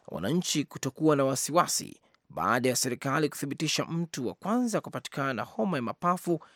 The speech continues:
inayotoka Mashariki ya Kati, mars. Alisema, "Tafadhali msipate mshtuko. Tunashughulikia swala hili. Kama mtu yeyote ana mashaka kuhusu dalili zao, tafadhali wasiliana na hospitali." Mgonjwa mmoja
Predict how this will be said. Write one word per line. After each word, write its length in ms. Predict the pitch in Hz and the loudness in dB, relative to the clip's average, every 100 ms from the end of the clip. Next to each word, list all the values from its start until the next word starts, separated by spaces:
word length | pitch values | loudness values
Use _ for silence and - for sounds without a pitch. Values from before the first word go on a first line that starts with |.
| _ - | _ -8
inayotoka 580 | 92 135 147 208 180 143 | 0 2 4 0 0 -2
Mashariki 520 | 135 - 139 135 120 | -2 -2 0 0 -2
ya 80 | 92 | -6
Kati, 500 | - 135 120 117 87 | -4 -4 -4 -4 -4
mars. 560 | 98 120 69 - - - _ _ _ - _ _ | -2 -2 -4 -6 -10 -10 _ _ _ -20 _ _
Alisema, 680 | - - 160 160 135 123 135 - _ _ | -12 -8 -2 0 2 0 -2 -6 _ _
"Tafadhali 520 | - - 165 185 147 | -8 -2 4 6 4
msipate 560 | 123 - 127 104 101 - | 0 -2 -4 -6 -6 -8
mshtuko. 720 | 95 - - 151 120 90 - _ _ - | -8 -6 -2 0 0 -4 -8 _ _ -8
Tunashughulikia 800 | 160 151 165 156 151 185 143 123 | -2 0 2 0 0 4 4 2
swala 240 | - 82 | -4 -8
hili. 420 | - 113 82 71 _ _ _ _ _ - | -8 -8 -8 -10 _ _ _ _ _ -6
Kama 220 | 127 143 | 0 0
mtu 200 | 143 139 | 0 0
yeyote 340 | 131 160 - | 2 2 2
ana 100 | 160 | -2
mashaka 420 | 131 123 - 139 135 | 0 -2 -2 -4 -4
kuhusu 380 | 131 175 - | -4 -4 -2
dalili 280 | 139 113 90 | 0 -2 -2
zao, 420 | 78 135 120 107 - _ _ - | 2 4 4 0 -8 _ _ -8
tafadhali 760 | 139 170 160 170 151 135 92 _ _ | -2 0 4 4 6 2 0 _ _
wasiliana 600 | - - - 131 156 139 | -2 -2 -2 -2 0 0
na 100 | 117 | 0
hospitali." 800 | 151 120 - 139 135 127 87 57 _ _ _ _ _ _ _ - | -6 -12 -12 -10 -6 -6 -8 -12 _ _ _ _ _ _ _ -14
Mgonjwa 480 | - 95 139 127 120 | -4 2 4 4 0
mmoja 680 | 120 135 147 139 143 175 | 2 0 0 0 0 0